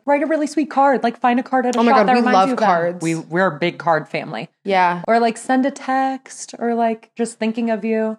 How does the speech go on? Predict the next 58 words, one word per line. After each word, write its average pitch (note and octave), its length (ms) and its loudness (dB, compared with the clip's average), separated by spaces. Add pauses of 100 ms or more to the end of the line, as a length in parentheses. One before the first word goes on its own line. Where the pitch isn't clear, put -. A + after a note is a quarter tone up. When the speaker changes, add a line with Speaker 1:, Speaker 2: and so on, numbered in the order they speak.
(100)
Speaker 2:
Love, B3 220 4
Speaker 1:
There's - 20 -2
different D4 320 0
ways D4+ 160 4
Speaker 2:
yeah. G3+ 100 2
Speaker 1:
to C4 60 0
say, A#3+ 260 -4
"I A#3+ 40 -6
love A3+ 260 -10
you," A#3 320 -12
you A3 80 -2
Speaker 2:
Love A#3+ 180 4
Speaker 1:
know? C#4 40 -2
Speaker 2:
languages E4 360 -2
are D#4 80 0
not A3+ 220 0
just A#3+ 180 -4
for A3+ 100 -2
romantic F#3+ 440 -4
relationships. F#3 800 -8
Speaker 1:
Order B3+ 260 4
them B3+ 180 4
food G3 300 -2
one A3+ 160 2
day. B3+ 220 4
Get, F#3 180 2
like, G3 280 0
lunch F3+ 340 -4
delivered F3 300 -2
to G3 80 -2
their F#3 120 2
house F3+ 220 2
Speaker 2:
Mm-hmm. G#3+ 80 -4
Speaker 1:
through G#3 180 0
Uber F#3 180 -4
Eats. F3 380 -6 (140)
Be G3+ 100 -2
like, G#3 140 0
"Just F3+ 80 -2
Speaker 2:
Mm-hmm. A3 80 -2
Speaker 1:
wanted B3+ 140 0
to - 20 2
make B3+ 140 0
sure B3+ 140 -2
you B3 140 2
were A#3+ 100 0
fed A3+ 240 0
today G#3 340 -2 (180)
'cause - 120 -6
I A3+ 40 0
know G#3+ 100 2
Speaker 2:
Yeah. A3 60 4
Speaker 1:
you A3+ 100 2
have G#3+ 100 2
a G#3+ 40 0
long G#3 200 0
day G#3 120 -2
studying." F#3+ 540 -2